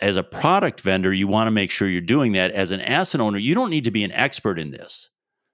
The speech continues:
But you say, "Okay, the security development life cycle says you do fuzz testing, you have a threat model. Show that to me." Just actually, if they can't produce that document in pretty fast fashion, it probably didn't happen.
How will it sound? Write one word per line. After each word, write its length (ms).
But 160
you 100
say, 380
"Okay, 460
the 160
security 400
development 420
life 220
cycle 540
says 360
you 140
do 160
fuzz 340
testing, 480
you 120
have 100
a 60
threat 320
model. 400
Show 240
that 220
to 80
me." 160
Just 220
actually, 460
if 80
they 100
can't 340
produce 420
that 200
document 520
in 120
pretty 300
fast 360
fashion, 460
it 80
probably 460
didn't 240
happen. 460